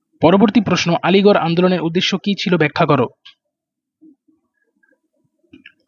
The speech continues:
আঠারোশো সাতান্ন সালের সিপাহী বিপ্লবের পর ইংরেজ শাসকদের পাশাপাশি হিন্দু জমিদাররা মুসলমানদের প্রতি বিরূপ মনোভাব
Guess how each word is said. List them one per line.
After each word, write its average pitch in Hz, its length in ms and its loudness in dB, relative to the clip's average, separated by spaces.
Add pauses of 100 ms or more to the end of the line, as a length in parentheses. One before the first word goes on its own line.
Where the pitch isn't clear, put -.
(520)
আঠারোশো 202 320 4
সাতান্ন 196 400 2
সালের 190 260 0
সিপাহী 185 380 0
বিপ্লবের 175 420 0
পর 147 240 4 (1700)
ইংরেজ 208 300 4
শাসকদের 185 440 -2
পাশাপাশি 180 440 -4
হিন্দু 190 360 2
জমিদাররা 180 560 0 (540)
মুসলমানদের 214 500 4
প্রতি 190 280 -2 (160)
বিরূপ 190 260 2
মনোভাব 175 340 0